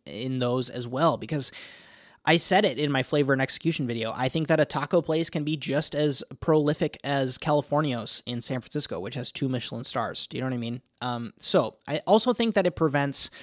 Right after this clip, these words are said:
such a dramatic reaction. I think there's been so many times when we've seen critics from the New York Times or, of course, Michelin or even, like, Bauer, back when he was, um, the critic of the San Francisco Chronicle,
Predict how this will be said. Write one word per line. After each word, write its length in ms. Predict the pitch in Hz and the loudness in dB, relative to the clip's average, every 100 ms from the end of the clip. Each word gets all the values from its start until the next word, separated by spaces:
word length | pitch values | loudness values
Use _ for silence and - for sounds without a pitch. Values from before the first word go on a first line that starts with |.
| - | -16
such 220 | - 175 170 | 2 2 2
a 60 | |
dramatic 520 | 156 160 139 131 139 - | 2 4 4 4 2 0
reaction. 640 | 135 127 120 127 - - - | -2 0 2 0 -4 -10 -10
I 80 | |
think 260 | 120 135 139 - | -6 -6 -6 -8
there's 320 | 135 135 131 | 0 2 2
been 120 | 147 143 | 0 -2
so 300 | - 170 170 | 2 4 4
many 180 | 170 | 2
times 400 | 143 135 123 120 | 0 -2 -4 -6
when 120 | 135 123 | -6 -6
we've 160 | 123 | -6
seen 400 | - 131 123 127 - - - - | -6 -8 -6 -8 -10 -18 -14 0
critics 280 | 160 139 | 0 2
from 120 | - 139 | 0 0
the 60 | |
New 80 | 131 | 0
York 180 | 127 117 | -2 -4
Times 640 | - 208 185 180 170 - - | 2 4 4 4 2 0 -2
or, 500 | 131 127 123 120 - 107 110 | 0 0 0 -2 -6 -10 -8
of 160 | 143 - | -8 2
course, 260 | 160 139 | 2 4
Michelin 540 | 151 165 - 160 151 156 | 2 0 2 2 2 2
or 240 | 139 135 | 2 2
even, 320 | 143 151 147 | 2 0 0
like, 200 | 135 120 - | 0 -4 -6
Bauer, 420 | - 127 135 151 156 | -2 2 4 4 4
back 220 | 135 135 | 0 -4
when 80 | 131 | -4
he 100 | 127 | -2
was, 300 | 123 113 - | 0 -2 -6
um, 520 | 120 117 117 76 62 - | -8 -8 -8 -12 -14 -8
the 140 | 123 | -8
critic 360 | - 131 127 131 | -4 -4 -2 -4
of 100 | 123 | -6
the 80 | |
San 180 | - 123 | -6 -6
Francisco 340 | 123 131 127 131 | -8 -10 -10 -6
Chronicle, 560 | - 202 180 127 131 | 2 4 4 0 -2